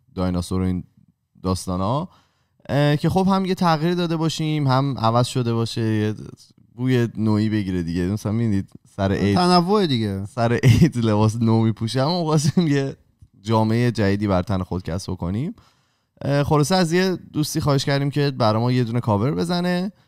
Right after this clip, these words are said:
Speaker 1: و ما خب، چند هفته‌ای هم با این کاوره اومدیم و رفتیم و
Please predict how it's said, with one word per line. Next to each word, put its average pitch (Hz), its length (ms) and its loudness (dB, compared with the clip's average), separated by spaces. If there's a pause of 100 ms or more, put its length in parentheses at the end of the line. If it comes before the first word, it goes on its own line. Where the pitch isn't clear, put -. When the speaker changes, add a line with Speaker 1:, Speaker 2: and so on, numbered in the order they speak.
(300)
Speaker 1:
و 123 120 0
ما 135 100 2
خب، 147 200 -2 (140)
چند 117 220 0
هفته‌ای 120 260 0
هم 131 120 0
با 123 80 0
این 123 80 -2
کاوره 113 360 0
اومدیم 107 460 0
و 110 60 -2
رفتیم 110 360 -2
و 104 100 -2